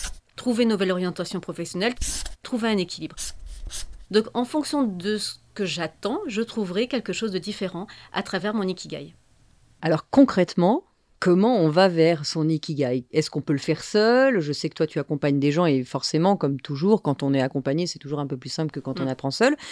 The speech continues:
Speaker 2: Mais est-ce que déjà, puisque déjà on est dans un podcast, est-ce que tu pourrais nous livrer quelques clés, quelques questionnements qui pourraient permettre d'ores et déjà de commencer peut-être seul à avoir une certaine réflexion ?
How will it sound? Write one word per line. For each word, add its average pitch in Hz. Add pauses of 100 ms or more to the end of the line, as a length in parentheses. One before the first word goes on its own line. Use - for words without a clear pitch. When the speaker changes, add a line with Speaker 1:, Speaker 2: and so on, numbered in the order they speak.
(180)
Speaker 2:
Mais 214
est-ce 330
que 330
déjà, 226 (440)
puisque -
déjà 180
on 156
est 156
dans 139
un 139
podcast, -
est-ce 196
que -
tu 202
pourrais 233
nous 220
livrer 190
quelques 175
clés, 269
quelques 180
questionnements 208
qui 214 (180)
pourraient 208
permettre 190 (400)
d'ores 170
et 160
déjà 147
de 208
commencer 160
peut-être 160
seul 175
à 151
avoir 147
une 151
certaine 151
réflexion ? 135